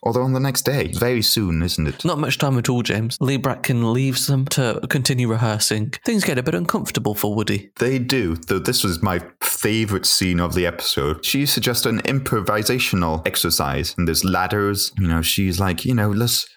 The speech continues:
Speaker 1: just improvise like our characters, as though we're, you know, two young teenagers in, in, in love," and goes into this whole thing where you go, "Ooh, look at the moon." And, uh, basically, she encroaches on his ladder space,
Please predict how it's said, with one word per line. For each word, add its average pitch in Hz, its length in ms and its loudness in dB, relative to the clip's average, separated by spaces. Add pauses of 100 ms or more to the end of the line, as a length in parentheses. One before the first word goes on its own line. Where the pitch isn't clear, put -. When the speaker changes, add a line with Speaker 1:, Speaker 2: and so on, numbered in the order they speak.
(100)
Speaker 1:
just - 340 -2 (180)
improvise 104 720 0
like 101 160 0
our 98 120 0
characters, 90 760 0 (100)
as 92 140 0
though 98 120 2
we're, 92 140 2
you 90 140 0
know, 92 100 0
two 127 320 2
young 117 360 2
teenagers 98 680 0
in, 82 160 0
in, 87 360 0 (140)
in 87 300 0
love," 101 360 0
and 80 200 -2 (220)
goes 143 200 2
into 110 140 2
this 101 140 0
whole 110 180 2
thing 101 180 0
where 98 80 0
you 90 60 -2
go, 98 160 2
"Ooh, 113 480 0 (180)
look 135 160 0
at 135 120 -4
the - 60 0
moon." 117 500 2 (140)
And, 98 380 0
uh, 95 300 2 (180)
basically, 120 600 0
she 117 340 2
encroaches 107 500 0
on 98 120 2
his 98 220 2
ladder 90 300 0
space, - 560 -2